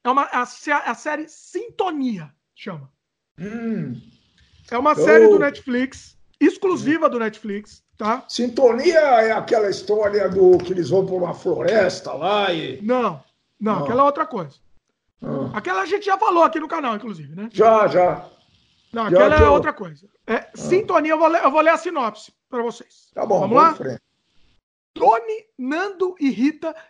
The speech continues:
Speaker 1: cresceram juntos na mesma favela, influenciados pelo fascínio do funk, do tráfico de drogas e da igreja. Olha, vinculamos aqui, hein? Tá tudo vinculado. Cada um deles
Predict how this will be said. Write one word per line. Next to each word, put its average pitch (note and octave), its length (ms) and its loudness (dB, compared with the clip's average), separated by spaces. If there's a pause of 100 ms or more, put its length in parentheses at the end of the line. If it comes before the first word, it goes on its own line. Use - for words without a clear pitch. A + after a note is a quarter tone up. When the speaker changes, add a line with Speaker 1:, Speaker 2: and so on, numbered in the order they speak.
(120)
Speaker 1:
cresceram F4+ 600 -6
juntos C#4+ 500 -4
na C#4+ 180 0
mesma E4 340 -2
favela, A#3+ 640 0 (400)
influenciados D#4+ 800 -2
pelo D4+ 260 -2
fascínio E4+ 640 -2
do F#4 140 -2
funk, C#4 440 -2 (420)
do C4 140 -6
tráfico F4 580 -2
de C4 120 -6
drogas C4 600 0
e C#4+ 80 -6
da D4+ 160 2
igreja. G3+ 480 -6 (220)
Olha, D#4+ 260 2
vinculamos D4+ 540 0
aqui, G4 160 0
hein? E4 220 -4 (320)
Tá A3+ 100 -12
tudo E4 220 -6
vinculado. C#4+ 500 -4 (840)
Cada G#4 340 2
um G4 140 -8
deles D4 440 -4